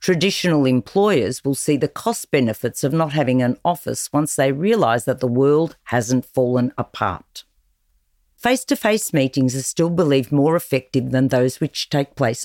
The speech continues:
on video conferencing. And it is important for staff morale and workplace cohesion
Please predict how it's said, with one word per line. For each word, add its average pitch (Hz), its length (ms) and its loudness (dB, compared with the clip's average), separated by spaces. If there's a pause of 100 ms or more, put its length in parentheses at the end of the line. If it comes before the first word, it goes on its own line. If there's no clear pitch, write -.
on 139 160 2
video 113 360 0
conferencing. 123 760 -4 (540)
And 185 140 2
it 202 100 2
is 254 160 2
important 185 560 0
for 156 60 -2
staff 131 400 -2
morale 135 400 2
and 120 160 2
workplace 139 500 -2
cohesion 139 680 0